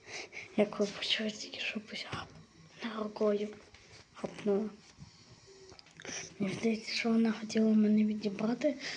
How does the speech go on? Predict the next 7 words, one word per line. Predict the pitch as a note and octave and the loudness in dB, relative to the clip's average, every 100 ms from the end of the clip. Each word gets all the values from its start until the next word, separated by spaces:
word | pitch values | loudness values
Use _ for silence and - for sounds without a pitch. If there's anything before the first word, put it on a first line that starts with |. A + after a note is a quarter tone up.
| - | -6
але | A3 G#3 G3+ G3+ | 0 0 0 -4
коли | - G#3 A3 A3 | -2 4 6 6
вона | A3 G3+ G#3 G#3+ | 4 2 4 2
доторкнулася, | G#3+ G#3 G#3 G#3+ G#3+ C#4+ - A#3+ G#3+ | 2 -2 -2 2 2 2 0 0 0
то | - G3+ G3+ - - - - - | -2 -4 -4 -10 -12 -14 -16 -4
такий, | G#3+ A#3 A3+ F#3+ A#3+ - - _ _ - | -4 2 2 2 -4 -10 -20 _ _ -2
ну, | G#3+ A3+ G3 | 2 4 4